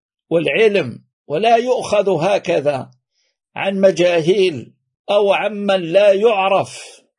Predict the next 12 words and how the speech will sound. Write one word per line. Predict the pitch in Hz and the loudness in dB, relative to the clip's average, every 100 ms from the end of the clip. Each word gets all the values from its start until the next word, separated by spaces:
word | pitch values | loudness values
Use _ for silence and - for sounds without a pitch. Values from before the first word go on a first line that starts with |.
| _ _ _ _ _ _ | _ _ _ _ _ _
حاله | - 208 233 226 214 196 170 185 170 151 139 151 | -8 -4 0 2 4 2 2 2 2 -2 -2 2
ودينه | 170 180 254 247 226 165 190 180 151 - | 2 0 -2 0 2 2 2 2 -2 -6
وعلمه. | 160 190 190 185 - 165 247 262 247 233 170 190 165 - _ _ _ _ _ _ _ _ _ | 0 2 4 2 -2 -2 -2 -2 4 4 4 0 -2 -6 _ _ _ _ _ _ _ _ _
هذا | 294 262 180 151 | -4 0 0 -2
حديثه | 160 156 180 160 160 143 175 | -4 -2 -2 -2 -2 -2 -2
معروف، | 160 - - 262 - - _ | -2 -2 0 2 0 -6 _
هذا | 151 190 170 151 | -2 0 0 -4
حديثه | 147 156 180 170 160 151 208 | -4 -4 -2 -2 -2 -2 -2
مردود، | 170 151 147 233 185 - _ _ _ _ _ _ _ _ _ - | -2 -2 2 2 2 -2 _ _ _ _ _ _ _ _ _ -2
كلامه | 151 196 220 196 170 151 226 | 0 2 0 -2 -2 2 2
مردود | 208 165 143 180 262 254 | 2 -2 0 -2 0 0
عليه. | 214 175 139 135 120 - | 0 0 -2 -2 -4 -8